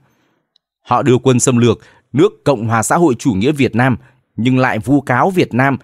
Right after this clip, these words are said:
xâm lược Trung Quốc. Họ tỏ vẻ bảo vệ nhân quyền, quan tâm đến những người Đông Dương di tản, nhưng chính họ đã giết hại hàng triệu người Trung Quốc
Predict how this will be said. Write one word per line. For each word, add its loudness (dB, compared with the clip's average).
xâm 0
lược 2
Trung -4
Quốc. 2
Họ -2
tỏ 0
vẻ 0
bảo -2
vệ 2
nhân 0
quyền, 0
quan -2
tâm -2
đến 0
những -2
người 2
Đông 2
Dương 2
di -2
tản, -2
nhưng 4
chính 0
họ 0
đã 0
giết -2
hại -2
hàng -4
triệu 0
người 2
Trung -4
Quốc 2